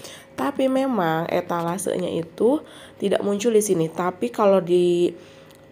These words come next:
orang lain, misalnya di, di akun lain itu bisa muncul. Nanti aku bakalan spill ya, bakalan spill gimana caranya gitu. Maksudnya kayak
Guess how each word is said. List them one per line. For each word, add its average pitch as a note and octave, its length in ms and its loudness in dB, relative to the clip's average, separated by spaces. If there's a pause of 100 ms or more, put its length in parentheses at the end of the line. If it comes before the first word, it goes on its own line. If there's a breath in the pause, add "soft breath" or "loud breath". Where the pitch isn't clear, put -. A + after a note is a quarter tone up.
(140)
orang F#3+ 240 2
lain, A#3 320 4
misalnya G#3+ 240 -2
di, F#3 400 0 (440 loud breath)
di F3+ 560 2
akun F3+ 320 -2
lain G#3 320 0
itu G#3 240 -4
bisa F#3+ 240 -2
muncul. E3 320 -4
Nanti F3 240 -4
aku G#3+ 240 -2
bakalan E3+ 480 -2
spill G3 400 -2
ya, D#3+ 320 -2 (480 loud breath)
bakalan F3+ 800 0
spill B3+ 560 2 (400 loud breath)
gimana G3 560 0
caranya F#3 560 -2
gitu. F3 160 -2
Maksudnya G#3 240 -6
kayak F#3+ 180 -2